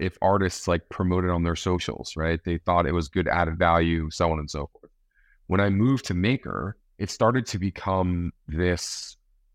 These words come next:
really valuable asset, right? Is owning that audience and promoting the things that you're in. So then, like, traditional studios were then requiring social media posts as part of the,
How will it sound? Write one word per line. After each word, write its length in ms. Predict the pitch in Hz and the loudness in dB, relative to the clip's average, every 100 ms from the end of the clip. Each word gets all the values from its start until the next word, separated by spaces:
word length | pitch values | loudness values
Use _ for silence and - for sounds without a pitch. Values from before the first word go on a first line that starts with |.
| _ | _
really 340 | - 160 120 85 | 0 2 2 2
valuable 640 | 92 95 104 92 80 78 - | 4 4 4 4 0 -2 0
asset, 500 | 92 101 - 62 50 _ - | 0 0 -4 -6 -8 _ -6
right? 360 | 80 82 95 - | -4 0 -2 -2
Is 200 | 87 80 - | -4 -4 0
owning 300 | 110 120 107 | 2 4 4
that 160 | 90 - | 2 2
audience 420 | 90 92 87 82 78 | 4 4 4 0 -6
and 60 | - | -8
promoting 440 | 82 87 95 90 | -2 2 4 2
the 100 | 82 | 0
things 260 | - 85 73 | -2 -4 -2
that 80 | |
you're 100 | 62 - | -6 -4
in. 300 | 76 82 110 - _ _ _ _ _ _ | -2 -2 -2 -8 _ _ _ _ _ _
So 220 | - 104 | -2 0
then, 460 | 90 104 107 104 98 | 2 4 4 2 0
like, 160 | 90 - | -2 -4
traditional 420 | 104 101 90 90 | 0 0 0 -4
studios 440 | - 135 123 98 | -2 2 4 2
were 100 | 90 | 0
then 160 | 90 87 | 0 0
requiring 800 | 78 - - 95 98 95 87 85 | -4 -8 -4 4 6 6 2 -2
social 340 | - 87 - | -2 -4 0
media 240 | 82 82 82 | 0 0 -2
posts 420 | 82 80 - - | -2 -2 -2 -6
as 120 | 78 | -6
part 300 | - 82 80 | 0 2 2
of 80 | |
the, 100 | 73 | 0